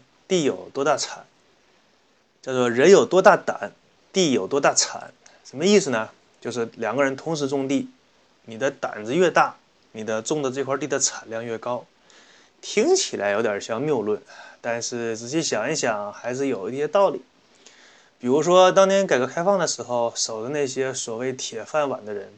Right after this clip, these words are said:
不愿意离开工厂，每个月赚着十块八块的工资。你看看那个时代，谁成为老板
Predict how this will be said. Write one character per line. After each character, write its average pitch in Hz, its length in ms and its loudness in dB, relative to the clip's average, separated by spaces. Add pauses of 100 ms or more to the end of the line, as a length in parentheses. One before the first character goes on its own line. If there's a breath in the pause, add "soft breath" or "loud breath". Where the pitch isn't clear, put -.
不 123 100 -6
愿 135 140 0
意 117 80 -4
离 117 80 -6
开 127 180 -4
工 131 240 -6
厂， - 220 -14 (320)
每 104 160 -10
个 110 80 -8
月 117 340 -2
赚 113 320 -6
着 104 80 -8
十 - 160 -4
块 123 160 -8
八 120 180 -6
块 120 200 -8
的 110 80 -12
工 127 180 -8
资。 135 240 -8 (1080 soft breath)
你 127 120 -2
看 156 240 2
看 123 460 0 (380 loud breath)
那 156 160 0
个 131 100 2
时 120 160 -4
代， 123 320 2
谁 120 320 0
成 131 200 -8
为 120 100 -6
老 104 180 -6
板 110 140 -10